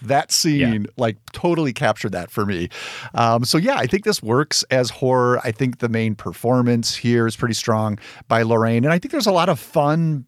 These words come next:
Speaker 1: comic performances going on along the edges here from people like Jay Farrow, Lena Waithe, James Van Der Beek, of all people, who's
Speaker 2: Mm-hmm.
Speaker 1: totally doing a,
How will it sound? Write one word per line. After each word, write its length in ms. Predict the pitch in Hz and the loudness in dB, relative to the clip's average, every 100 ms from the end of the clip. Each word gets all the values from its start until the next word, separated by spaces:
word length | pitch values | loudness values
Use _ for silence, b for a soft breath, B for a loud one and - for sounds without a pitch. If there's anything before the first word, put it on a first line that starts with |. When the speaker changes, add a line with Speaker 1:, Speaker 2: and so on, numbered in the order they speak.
| _ | _
Speaker 1:
comic 440 | - 131 139 165 - | -6 -2 0 -2 -2
performances 1040 | 135 - 135 151 170 - 123 113 110 110 | -4 0 0 0 0 0 0 0 -2 -6
going 640 | 110 127 131 135 139 131 - _ _ _ _ _ _ | -2 0 2 0 0 -4 -8 _ _ _ _ _ _
on 260 | 120 127 143 | 0 2 2
along 300 | 131 131 135 | 2 0 2
the 160 | 123 107 | 0 0
edges 400 | 113 131 98 - | -2 0 -4 -4
here 280 | 92 85 | -4 -6
from 160 | 85 110 | -6 -4
people 260 | 120 113 113 | -2 0 0
like 280 | 107 95 B B - | 0 -2 B B -2
Jay 200 | 143 127 | 0 0
Farrow, 460 | - 117 117 117 | 0 0 2 0
Lena 280 | 113 117 120 | 0 0 0
Waithe, 320 | 110 113 113 - b b - | 2 0 -2 -6 b b -6
James 340 | 143 170 139 | -2 0 -2
Van 260 | 113 95 123 | -2 -2 0
Der 100 | 151 | 0
Beek, 340 | 160 185 - - - | -2 -4 -8 -8 -4
of 120 | 151 | 0
all 140 | 160 | 0
people, 400 | 170 185 180 190 | -2 -6 -2 -2
who's 200 | 180 135 | 0 2
Speaker 2:
Mm-hmm. 160 | 110 90 | 2 4
Speaker 1:
totally 320 | 156 156 151 | 4 4 2
doing 300 | 143 135 143 | 2 2 2
a, 140 | 127 | 0